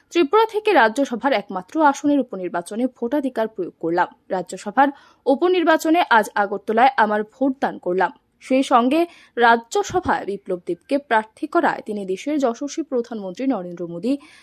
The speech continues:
বিজেপির রাষ্ট্রীয় সভাপতি জে পি নাড্ডা, অমিত শাহকেও ধন্যবাদ জানিয়েছেন। বৃহস্পতিবার বিকেলে বেরোবে ভোটের ফলাফল। এরপরই হবে রাজ্য জুড়ে উৎসব। ভোট দিয়ে বেরিয়ে বিপ্লব দেব এদিন সংবাদ মাধ্যমের মুখোমুখি হয়ে বলেন, "ত্রিপুরার মানুষ দু হাজার আঠারো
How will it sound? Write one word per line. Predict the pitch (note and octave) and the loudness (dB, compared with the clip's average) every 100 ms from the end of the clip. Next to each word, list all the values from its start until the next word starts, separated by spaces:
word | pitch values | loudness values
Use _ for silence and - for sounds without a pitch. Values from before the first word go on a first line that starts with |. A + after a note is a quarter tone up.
| _ | _
বিজেপির | A#3+ C4 D4+ F#4+ E4+ | -2 0 0 0 4
রাষ্ট্রীয় | C4 B3+ - G4+ G#4 | 4 4 0 -4 -2
সভাপতি | E4 G3 F#3 - C4+ | -2 -4 -8 -4 -4
জে | G3+ | -4
পি | E3+ F3 | -8 -8
নাড্ডা, | E3+ E3+ B3+ - - | -10 -2 -2 -2 -6
অমিত | A3 C#4 | -4 -4
শাহকেও | - D#4 - D4+ D#4+ E3 | -4 -8 -8 -4 -2 -2
ধন্যবাদ | - - D#4+ D4+ - | -2 0 2 2 -4
জানিয়েছেন। | - D#3+ E3 - A#3+ - _ - _ C4 | -10 -10 -10 -4 -4 -6 _ -20 _ 0
বৃহস্পতিবার | C4 E4+ - F#4+ F#4 G4+ G#4 | 4 4 2 -2 4 4 4
বিকেলে | C4 A#3+ D4 E4+ | 0 -2 0 2
বেরোবে | C#4 A3 F#3+ C#4+ | 2 2 0 -2
ভোটের | C#4 B3 A3+ A3+ | -4 -6 -4 -6
ফলাফল। | - - - G3 - _ _ A3 | -6 -10 -4 -4 -4 _ _ -6
এরপরই | G#3+ B3 D#4 | 2 2 2
হবে | F4 F4 F#4+ | 2 0 2
রাজ্য | D4 A3+ A3+ F4+ | 4 2 0 -4
জুড়ে | E4 D4+ | -2 -2
উৎসব। | G#3+ - - D3 | -2 -6 -4 -4
ভোট | - _ - G3 F#3+ | -4 _ -6 -6 -2
দিয়ে | C4 | -4
বেরিয়ে | B3 B3+ C#4 D#4+ | -2 -2 0 0
বিপ্লব | B3+ B3+ D4 D#4 | -2 -6 -6 -6
দেব | C#4 D4+ - | -4 -6 -4
এদিন | G#3+ B3+ - - _ - | -4 -4 -4 -18 _ -8
সংবাদ | - D4 D4+ G#4 F#4+ | 2 4 6 2 2
মাধ্যমের | E4 C4+ C#4+ C#4+ | 2 2 4 2
মুখোমুখি | B3 - G#3 F#3+ G#3+ | 2 -2 -12 -10 -8
হয়ে | F#3+ F3+ | -4 -4
বলেন, | F3+ G3 D4 | -2 -2 -2
"ত্রিপুরার | D4 B3+ C#4 C4+ | -2 -2 0 0
মানুষ | A#3 G#3+ D4 - | 0 0 -2 -2
দু | C#4 | -4
হাজার | A#3 B3+ A#3+ | -4 -4 -4
আঠারো | F#3 - | -4 -8